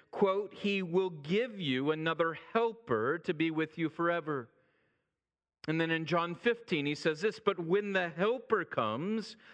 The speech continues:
who I will send to you from the Father, the Spirit of truth, who proceeds from the Father, He will bear witness about me." The Spirit is the helper.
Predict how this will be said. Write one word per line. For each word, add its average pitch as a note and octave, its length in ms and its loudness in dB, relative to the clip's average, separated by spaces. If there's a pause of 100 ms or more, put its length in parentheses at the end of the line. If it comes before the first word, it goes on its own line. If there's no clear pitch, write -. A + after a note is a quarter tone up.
(140)
who F3+ 140 4
I E3+ 160 0
will E3+ 140 0
send G#3 360 -2
to G#3 80 -2
you D#3 240 2
from A#3 380 0
the A#3+ 100 0
Father, D3 400 0
the F3 100 -2
Spirit B3+ 540 -2
of - 140 -2
truth, E3+ 500 -2 (580)
who G3 120 4
proceeds B3 640 0
from F3 240 0
the C#3+ 60 -2
Father, D3 480 0 (200)
He C4 240 2
will C4 160 2
bear F#3+ 260 0
witness F#3 460 0
about E3+ 380 0
me." G#2 380 -6 (880)
The F3 80 -2
Spirit D#3 1040 -4 (180)
is D3+ 160 -4
the D#3+ 100 -2
helper. A#2+ 460 -6